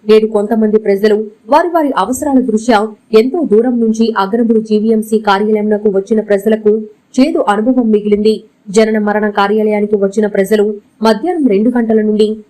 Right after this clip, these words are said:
జీవీఎంసీ కార్యాలయం వద్ద పడికాపులు కాస్తూ ఉంటే సాయంత్రం నాలుగున్నర అయినా రాకపోయేసరికి తీవ్ర అసహనానికి గురయ్యారు.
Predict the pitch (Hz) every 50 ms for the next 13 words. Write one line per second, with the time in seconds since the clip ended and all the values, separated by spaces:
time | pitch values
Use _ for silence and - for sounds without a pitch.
0 | _ _ 180 180 220 220 202 214 220 214 214 214 214 214 214 214 202 196 202 214
1 | 214 214 208 208 202 202 190 180 214 208 - 208 196 202 208 220 214 220 220 214
2 | 196 208 214 208 208 - 220 214 208 208 208 214 202 220 214 - - _ _ _
3 | _ _ _ _ _ - - 277 247 254 302 330 330 339 320 277 233 214 202 214
4 | 226 233 254 240 233 226 220 214 208 214 220 208 196 196 208 208 220 226 220 214
5 | 208 214 214 220 214 208 214 226 226 226 254 277 294 302 277 - - 190 202 -
6 | 233 220 240 233 220 220 214 214 202 214 208 202 208 202 208 214 214 214 196 190